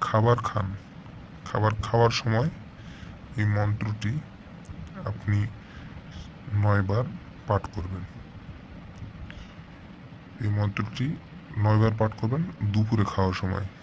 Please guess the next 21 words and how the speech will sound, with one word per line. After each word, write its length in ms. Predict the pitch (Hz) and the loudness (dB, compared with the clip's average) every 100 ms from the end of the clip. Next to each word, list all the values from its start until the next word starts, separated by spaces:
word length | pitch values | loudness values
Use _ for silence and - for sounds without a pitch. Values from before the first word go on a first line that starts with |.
| - - - | -18 -16 -10
সেটা 280 | 107 104 | 0 2
শনিবার 520 | 98 110 104 98 117 139 - - - - - - | 4 4 4 6 4 2 -6 -16 -16 -18 -10 -4
অথবা 460 | 107 95 98 98 98 - - - - - - - - - | -2 2 4 4 2 -6 -18 -18 -18 -18 -18 -18 -16 -2
মঙ্গলবার 600 | 101 104 104 98 95 90 107 - - - - - - - 95 90 | 2 4 4 2 2 0 -4 -12 -18 -18 -18 -18 -18 -12 -8 -4
দিনে। 260 | 92 85 82 - - - - - - - - - - - - | -2 -2 -4 -10 -16 -16 -16 -16 -16 -16 -16 -16 -16 -14 -6
তো 80 | 104 | -2
ভিউয়ার্স, 560 | 104 101 110 - - - - - - | 2 4 4 2 -4 -12 -18 -16 -8
এই 100 | 107 | -4
ছিল 300 | 107 - 98 | -2 0 0
আজকের 300 | 95 - 92 | 0 -2 -4
ভিডিও। 420 | 92 92 92 90 127 - - - | -2 -2 0 0 -2 -6 -12 -8
যদি 260 | 95 98 92 | -2 0 2
আপনাদের 320 | 87 95 90 | 2 0 0
ভালো 280 | 87 85 98 | 0 0 2
লেগে 220 | 101 92 | 2 0
থাকে 280 | - 82 98 131 - - - - - - - | -2 -4 -2 -4 -6 -12 -16 -16 -16 -16 -4
তাহলে 420 | 98 95 92 98 127 - - - - - - - - | 0 2 2 0 -2 -8 -14 -16 -18 -14 -12 -6 -2
ভিডিওতে 320 | 95 95 95 | 0 0 -2
একটি 240 | 95 - | -4 -2
লাইক 320 | 92 90 98 92 | 2 2 2 0
দিবেন, 300 | 87 98 | 0 0